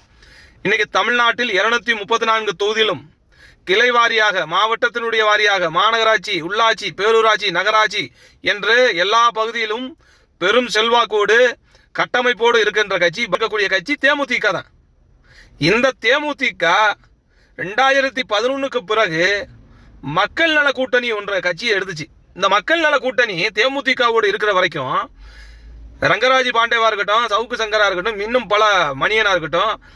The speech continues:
இந்த தங்கபாண்டியனா இருக்கட்டும், எல்லாருமே என்ன சொன்னா, "வைகோவுக்கு ஓட்டு இல்ல, வைகோ வந்து ஆமை புகுந்த வீட்டுல, அஹ், வைகோ புகுந்தது ஒண்ணுதான்" அப்படின்னா. "திருமாவளவனுக்கு என்ன ஓட்டு இருக்கு?" அப்படின்னா.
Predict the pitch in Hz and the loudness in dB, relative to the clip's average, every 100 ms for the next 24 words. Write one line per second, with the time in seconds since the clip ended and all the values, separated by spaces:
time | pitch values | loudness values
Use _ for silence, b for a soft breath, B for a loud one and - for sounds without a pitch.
0 | b b 185 190 180 160 160 156 208 220 | b b -2 2 2 2 0 -4 -2 0
1 | 208 196 185 156 143 170 220 285 294 269 | 2 2 2 -2 -6 -4 0 2 2 0
2 | 247 220 214 220 - _ - 175 196 190 | 0 0 -2 -2 -8 _ -8 -6 -4 -4
3 | 156 160 156 135 135 127 170 165 175 165 | -4 -4 -2 0 2 2 0 2 2 2
4 | 147 185 196 170 165 151 143 175 226 - | 2 0 0 -4 -4 -4 -2 -2 -4 -6
5 | b b b b b b - 175 165 160 | b b b b b b -2 0 2 0
6 | 151 147 190 180 214 170 175 170 185 165 | -2 -2 -4 0 0 0 -4 -4 -2 -2
7 | 175 175 151 139 123 110 _ b b b | 0 0 0 -4 -10 -12 _ b b b
8 | 190 254 269 262 240 220 185 214 185 185 | 0 2 4 2 0 -2 -2 -2 -2 -2
9 | 180 139 147 131 107 - b b - 151 | -4 -4 -6 -6 -10 -18 b b -4 -2
10 | 147 131 | -2 -4